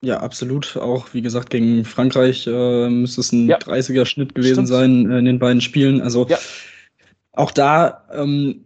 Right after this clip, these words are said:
Speaker 1: war's vielleicht, wenn man sich das Ganze anguckt, gar nicht mal so schlecht, dass man dieses Spiel jetzt in der Retrospektive, ähm, die beiden Spiele relativ knapp verloren hat gegen den
Speaker 2: Ja.
Speaker 1: amtierenden Olympiasieger. Ähm,
Speaker 2: Was
Speaker 1: ein
Speaker 2: völlig
Speaker 1: Spiel
Speaker 2: in Ordnung ist, ne? Also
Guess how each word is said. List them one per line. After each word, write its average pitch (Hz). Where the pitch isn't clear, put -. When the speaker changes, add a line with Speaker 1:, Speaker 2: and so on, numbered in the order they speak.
Speaker 1:
war's 131
vielleicht, 156
wenn 131
man 131
sich 127
das -
Ganze 127
anguckt, -
gar 135
nicht 151
mal 143
so 127
schlecht, 139
dass 143
man 131
dieses 131
Spiel 151
jetzt 135
in 123
der 120
Retrospektive, 139
ähm, 120
die 117
beiden 131
Spiele 131
relativ 131
knapp 139
verloren 139
hat 139
gegen 120
den -
Speaker 2:
Ja. -
Speaker 1:
amtierenden 117
Olympiasieger. 151
Ähm, 120
Speaker 2:
Was -
Speaker 1:
ein 127
Speaker 2:
völlig -
Speaker 1:
Spiel -
Speaker 2:
in 131
Ordnung 156
ist, 123
ne? 139
Also 127